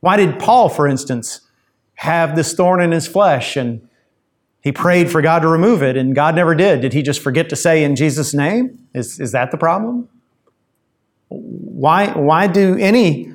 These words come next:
why did any of those disciples have to die a martyr's death? Did they forget to pray in Jesus' name that the Lord would protect them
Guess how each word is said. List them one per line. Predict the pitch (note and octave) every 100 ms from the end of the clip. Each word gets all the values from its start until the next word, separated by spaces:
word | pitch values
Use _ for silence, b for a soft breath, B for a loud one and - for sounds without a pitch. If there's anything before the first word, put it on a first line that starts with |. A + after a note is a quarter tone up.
| -
why | C#3+ E3
did | F3+ E3+
any | G#3+ A#3+
of | G#3
those | G#3 F3+
disciples | F#3 - F#3+ E3+ C#3
have | D#3+
to | D#3
die | C#3+ D#3+
a | D#3+
martyr's | D#3 E3 D#3+ B2+
death? | F3 G#3 -
Did | C3+ B2+
they | C#3
forget | C3+ C3 B2+ D#3 D#3
to | C#3
pray | - D3 F3+
in | C#3
Jesus' | D3+ D3+ A#2+
name | C#3 F#3
that | E3+ C#3 -
the | -
Lord | B2 D#3
would | E3+ A#2
protect | B2+ - C#3 C#3+
them | - G#3 A#3